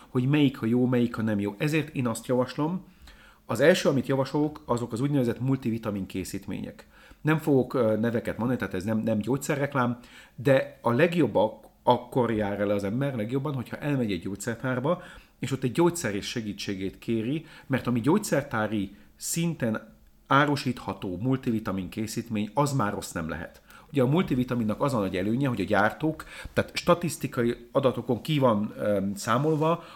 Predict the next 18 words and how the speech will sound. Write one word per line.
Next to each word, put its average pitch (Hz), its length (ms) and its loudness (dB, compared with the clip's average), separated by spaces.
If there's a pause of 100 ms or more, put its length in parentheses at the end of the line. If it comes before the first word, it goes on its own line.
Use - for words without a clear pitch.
hogy 131 160 0
egy 113 300 2
felnőtt, 143 760 4 (160)
egészséges 123 680 -2
embernek 135 540 0
körülbelül 139 440 2
minden 120 300 2
vitaminból 117 640 0 (260)
mennyi 156 420 6
az 117 200 4
az 98 100 0
adag, 143 240 2
ami 131 240 4
úgy 110 140 -2
körülbelül 117 680 4
jó. 92 280 0 (420)
Ez 180 180 2
ugye 147 500 6